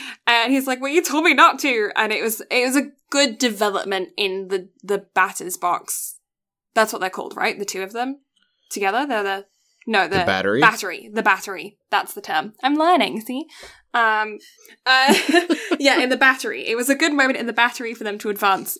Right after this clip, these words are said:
Speaker 1: to have some level of communication. Because up until this point, it was just like, "You do as I say,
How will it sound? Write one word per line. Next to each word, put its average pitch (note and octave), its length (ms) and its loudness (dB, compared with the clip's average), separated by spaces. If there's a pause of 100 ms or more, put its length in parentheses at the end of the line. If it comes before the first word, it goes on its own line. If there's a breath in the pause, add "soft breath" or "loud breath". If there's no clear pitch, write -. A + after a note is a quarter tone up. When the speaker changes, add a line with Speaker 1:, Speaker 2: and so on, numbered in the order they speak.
Speaker 1:
to A#3 80 -8
have G#3 220 2
some A#3 280 0
level G3+ 280 0
of F3+ 140 -8
communication. F3+ 680 -8 (260 loud breath)
Because A3+ 180 -2
up A#3 120 4
until A3 200 -8
this G3+ 140 -4
point, F#3 180 -10
it - 40 -10
was F#3 60 -16
just G3 180 -8
like, F#3 120 -10
"You G3+ 80 -6
do C4 160 2
as G#3+ 80 0
I G3 80 2
say, F#3 420 -2